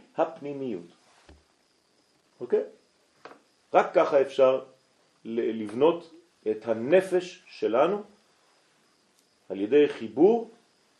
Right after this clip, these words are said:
כן, המדרגות הללו, הפנימי והחיצוני.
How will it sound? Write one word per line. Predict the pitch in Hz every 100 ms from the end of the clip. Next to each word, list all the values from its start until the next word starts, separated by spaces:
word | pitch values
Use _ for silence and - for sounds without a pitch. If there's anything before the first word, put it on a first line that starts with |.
| _ _
כן, | 151 165
המדרגות | 131 131 131 120 104 110 117 104
הללו, | 95 82 73
הפנימי | - - 123 185 247 - -
והחיצוני. | 110 110 - 87